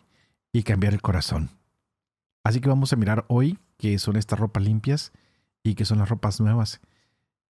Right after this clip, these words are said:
Sin un corazón limpio y un corazón nuevo, pues difícil acercarnos a Dios.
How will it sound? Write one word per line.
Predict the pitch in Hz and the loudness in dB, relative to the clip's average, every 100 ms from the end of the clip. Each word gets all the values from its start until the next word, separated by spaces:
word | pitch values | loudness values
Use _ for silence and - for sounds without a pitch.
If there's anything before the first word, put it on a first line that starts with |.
| _ _ | _ _
Sin | - - 110 | -10 -2 2
un | 107 | 2
corazón | 123 117 131 | 2 0 2
limpio | 135 135 139 | 2 2 -2
y | |
un | 120 | 0
corazón | 123 110 117 | 0 0 2
nuevo, | 123 131 139 147 _ - _ _ _ | 2 2 0 -2 _ -20 _ _ _
pues | 101 98 | -4 -2
difícil | 95 101 110 | -2 0 0
acercarnos | 104 87 - 95 95 101 95 | 0 -4 -4 -2 0 0 0
a | |
Dios. | 82 85 - | -2 -2 -6